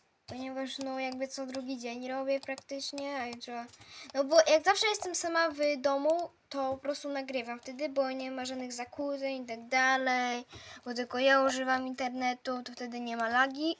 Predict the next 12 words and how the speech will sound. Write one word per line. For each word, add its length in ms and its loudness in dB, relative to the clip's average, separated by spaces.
na-, 260 0
lagów, 480 6
a, 420 12
no, 100 8
przykro 380 8
mi 120 4
jest 320 8
trochę, 260 0
no, 220 4
nie 180 -4
powiem. 560 4
I 500 0